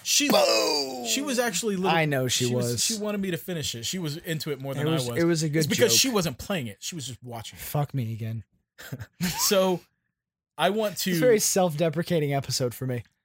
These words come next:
Speaker 1: Sounds like it. I, I, I'm thinking this Halloween, I think I'm going, or this October, I'm gonna start streaming it again and try to fin-,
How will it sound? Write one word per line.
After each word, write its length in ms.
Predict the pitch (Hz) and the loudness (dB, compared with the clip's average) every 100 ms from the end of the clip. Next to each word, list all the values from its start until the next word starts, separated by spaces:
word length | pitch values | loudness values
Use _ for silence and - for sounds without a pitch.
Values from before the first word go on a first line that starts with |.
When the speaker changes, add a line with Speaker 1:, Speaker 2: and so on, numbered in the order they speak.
| _ _ _ _ _ _ _ _ | _ _ _ _ _ _ _ _
Speaker 1:
Sounds 300 | - 208 175 | -8 -8 -6
like 140 | 107 98 | -8 -10
it. 60 | - _ - 170 - - | -18 _ -4 -2 -2 -2
I, 140 | 143 175 | -2 2
I, 180 | 262 190 - - - | 2 0 -2 -18 -4
I'm 160 | 160 165 | -2 0
thinking 520 | 208 226 214 202 151 | 0 0 0 0 0
this 200 | 151 - | -2 0
Halloween, 560 | 156 143 131 131 131 139 | 0 0 -2 -4 -6 -8
I 80 | 131 | -10
think 400 | - 151 147 - - | -6 -6 -6 -12 -10
I'm 200 | 135 135 | -8 -6
going, 420 | 123 135 135 120 127 | -6 -6 -6 -8 -6
or 80 | |
this 180 | 147 151 | -4 -2
October, 680 | 151 - 143 131 113 107 - _ _ _ _ _ _ | -2 -4 -6 -4 -6 -10 -12 _ _ _ _ _ _
I'm 80 | 139 | -2
gonna 160 | 160 165 | 0 0
start 240 | - 175 | 0 -2
streaming 360 | - 165 151 147 | -2 -4 -2 -4
it 80 | 143 | -4
again 240 | 135 139 | -4 -4
and 100 | 135 | -6
try 140 | - 139 | -6 -8
to 60 | |
fin-, 280 | 131 139 131 | -8 -10 -12